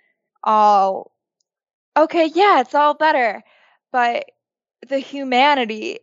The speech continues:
that, like, that this is actually affecting the loved ones of these victims, it brings him back to do what's right. And that's what I love. I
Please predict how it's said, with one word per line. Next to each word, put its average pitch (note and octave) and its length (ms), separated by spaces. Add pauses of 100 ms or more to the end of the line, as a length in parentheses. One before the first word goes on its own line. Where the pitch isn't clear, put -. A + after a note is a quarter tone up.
(100)
that, A3+ 480 (100)
like, A#3 280
that - 280
this C4+ 220
is D#4 120
actually B3+ 440
affecting A#3 640
the A3+ 100
loved G3+ 320
ones A#3+ 280
of A3+ 120
these A3 260
victims, C#4 640 (220)
it B3+ 140
brings B3 280
him B3+ 100
back G#3+ 320
to - 140
do A3+ 160
what's G3+ 260
right. - 260 (400)
And G#3+ 480 (300)
that's B3 380
what A3 80
I G3 140
love. A2+ 320 (260)
I G#3+ 460